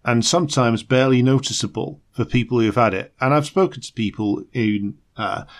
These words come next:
this part of the world that I live in who've actually had it.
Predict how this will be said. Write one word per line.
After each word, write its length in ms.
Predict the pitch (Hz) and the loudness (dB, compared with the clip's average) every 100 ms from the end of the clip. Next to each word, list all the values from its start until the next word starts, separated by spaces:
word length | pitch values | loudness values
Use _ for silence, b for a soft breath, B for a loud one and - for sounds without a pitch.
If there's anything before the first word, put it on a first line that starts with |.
| B | B
this 160 | - 113 | -4 -2
part 240 | - 113 | 2 2
of 60 | 107 | 2
the 80 | 101 | 0
world 240 | 107 104 | 0 0
that 100 | 101 | 2
I 100 | 120 | 2
live 200 | 131 101 | 2 2
in 180 | 98 98 | -2 -4
who've 200 | - 107 | -2 -2
actually 340 | 107 - 104 | -2 -6 -8
had 200 | 98 123 | -4 -2
it. 160 | 135 139 | -2 -6